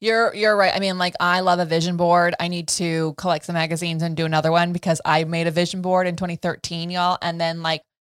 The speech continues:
I lived in a five hundred square foot apartment, so I didn't want my vision board out for, like, every stranger coming through. So <laughs> I,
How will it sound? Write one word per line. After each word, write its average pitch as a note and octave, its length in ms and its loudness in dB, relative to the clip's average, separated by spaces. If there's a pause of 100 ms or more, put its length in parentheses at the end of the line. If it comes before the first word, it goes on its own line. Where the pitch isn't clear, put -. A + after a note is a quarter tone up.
(220)
I D#3+ 60 0
lived F3 140 0
in E3 100 -4
a E3 40 -4
five D#3+ 260 2
hundred E3+ 140 -6
square E3 180 -4
foot - 120 -8
apartment, E3 560 -4
so D3+ 320 4
I E3+ 80 0
didn't E3+ 100 -2
want D#3 120 -6
my E3 100 -2
vision D#3+ 260 -4
board D#3+ 180 0
out D#3 220 0
for, E3 160 -2
like, D3+ 300 -2 (160)
every E3 200 -2
stranger D#3 400 -8
coming D#3 220 -10
through. F3 220 -8 (160)
So G3 340 6
<laughs> - 20 2
I, G3 300 -2